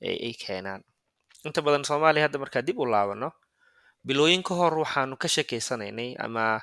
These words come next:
walwalkeenna uu ahaa in dalku ay ka jireen abaaro tiro badan oo biyo la'aantu ay runtii saameyn weyn ku lahayd.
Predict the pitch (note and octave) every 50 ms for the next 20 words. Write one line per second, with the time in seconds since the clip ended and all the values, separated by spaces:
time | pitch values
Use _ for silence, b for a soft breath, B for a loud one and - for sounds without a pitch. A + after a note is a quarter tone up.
0 | B B B B B B B B B - C#3 E3 F3 E3 D#3 C#3+ - - C3+ B2
1 | B2 B2+ C3+ C#3 - - _ - A#2 A2+ A2+ A2 G#2 - - A2 G#2+ G#2+ - A#2+
2 | A#2+ A#2+ A#2 B2+ B2 A#2+ - - - - A2+ A2+ - - A#2 - - A2+ G#2+ G#2
3 | G2+ G2+ G2+ G#2 G#2+ G#2+ A2 A#2 - - A2 G2+ G2+ - G2 G2 G2+ A#2 - _
4 | _ _ _ - A2+ A2 A2+ A#2+ A#2+ A#2+ A#2+ A#2 A2+ A#2+ B2+ C3 - - F#2+ F#2+
5 | G2 G2 G2 G2+ G#2+ - - - A2 G#2+ - - A2 - - - A2+ G#2 G#2 G#2+
6 | A2 A2+ G#2+ G#2 G2+ G2 - - G#2 G2+ - - C3